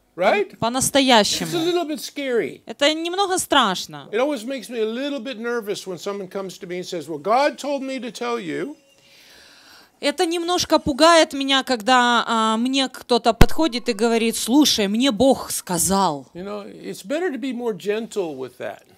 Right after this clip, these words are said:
Speaker 2: Слушайте, надо быть немножко помягче в
Speaker 1: And
Speaker 2: этом.
Speaker 1: more humble.
Speaker 2: И более смирёнными.
Speaker 1: Say, "Well, I had this thought."
Speaker 2: Просто сказать: «Слушай, у меня вот такая мысль».
Speaker 1: You know, and you can even say, Well, may-, maybe it was God, I, you know, but here's what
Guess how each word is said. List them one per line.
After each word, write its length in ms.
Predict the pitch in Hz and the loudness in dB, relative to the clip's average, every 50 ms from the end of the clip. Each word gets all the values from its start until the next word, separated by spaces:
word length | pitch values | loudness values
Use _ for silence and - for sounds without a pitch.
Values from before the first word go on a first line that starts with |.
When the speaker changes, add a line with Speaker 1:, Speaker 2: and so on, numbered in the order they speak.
| _ _ - | _ _ -16
Speaker 2:
Слушайте, 340 | 208 254 254 - - - 294 | -10 -10 -10 -10 -8 -8 -8
надо 260 | 311 381 392 339 370 | -6 -8 -6 -6 -4
быть 180 | 269 302 320 - | -4 -4 -6 -6
немножко 420 | 302 294 294 302 294 - - 254 | -8 -6 -6 -6 -6 -6 -8 -4
помягче 640 | _ - 247 233 220 214 190 175 - - - - 151 | _ -2 -2 0 0 0 0 -2 -4 -8 -10 -10 -10
в 80 | 139 | -12
Speaker 1:
And 140 | 147 131 156 | -12 -12 -10
Speaker 2:
этом. 60 | 165 175 | -8 -6
Speaker 1:
more 200 | 180 160 160 170 | -6 -6 -6 -8
humble. 460 | 196 202 214 208 170 156 139 113 - _ _ | -8 -8 -8 -6 -6 -6 -6 -6 -10 _ _
Speaker 2:
И 100 | - 226 | -14 -12
более 300 | 220 226 320 311 302 277 | -4 -2 0 2 4 4
смирёнными. 760 | 269 - - 247 247 240 214 185 165 160 156 151 147 143 139 | 2 2 0 0 2 4 4 4 2 0 -4 -8 -12 -12 -14
Speaker 1:
Say, 160 | 147 - 202 202 | -6 -4 -4 -2
"Well, 240 | 214 269 285 294 - | 2 2 0 0 0
I 220 | - 240 254 262 240 | -2 -2 -2 -2 -4
had 380 | 220 247 269 277 311 302 302 | -4 -6 -4 -6 -6 -6 -8
this 260 | - 311 262 - - | -10 -12 -12 -12 -10
thought." 320 | - 294 277 285 349 392 381 _ _ _ _ _ _ | -8 -8 -6 -6 -8 -10 -12 _ _ _ _ _ _
Speaker 2:
Просто 300 | - 285 349 - - 339 | -4 -2 -2 -2 -2 -2
сказать: 320 | - - - 294 285 269 - | -4 -2 -2 -4 -4 -4 -6
«Слушай, 300 | - 311 - - 269 254 | -6 -6 -4 -4 -6 -6
у 60 | 277 | -6
меня 260 | 302 330 349 403 403 | -8 -8 -8 -8 -6
вот 160 | 370 359 - - | -6 -6 -6 -8
такая 340 | - _ 302 302 302 294 | -8 _ -2 -2 -2 -2
мысль». 800 | 277 240 208 214 233 240 240 220 185 - - - 156 147 135 - _ _ _ _ _ _ _ _ _ _ - | -4 -4 -2 0 2 2 2 2 2 0 -2 -2 -6 -14 -18 -20 _ _ _ _ _ _ _ _ _ _ -10
Speaker 1:
You 100 | 285 339 | -8 -6
know, 180 | 359 359 370 359 | -4 -4 -4 -4
and 120 | 330 269 | -4 -6
you 100 | 277 254 - | -6 -6 -8
can 120 | 254 233 | -8 -10
even 140 | 269 269 247 | -8 -10 -10
say, 200 | - - 269 277 | -8 -8 -8 -8
Well, 140 | 254 233 196 | -6 -8 -8
may-, 320 | 170 170 180 185 196 214 226 190 | -6 -6 -4 -2 -2 -2 -2 -4
maybe 440 | 196 190 190 196 214 254 240 285 277 | -10 -8 -6 -4 -4 -4 -6 -8 -10
it 60 | 285 | -10
was 160 | 254 240 220 - | -12 -14 -16 -14
God, 300 | - 226 240 262 269 247 | -12 -10 -8 -8 -6 -6
I, 160 | 220 196 185 - _ _ | -8 -10 -10 -16 _ _
you 140 | - 185 190 | -14 -10 -8
know, 140 | 185 196 220 | -8 -8 -8
but 200 | 196 220 202 180 | -8 -10 -14 -12
here's 400 | - 190 233 262 285 285 233 - - | -12 -8 -6 -6 -6 -6 -8 -10 -10
what 240 | 220 220 208 180 | -8 -8 -8 -8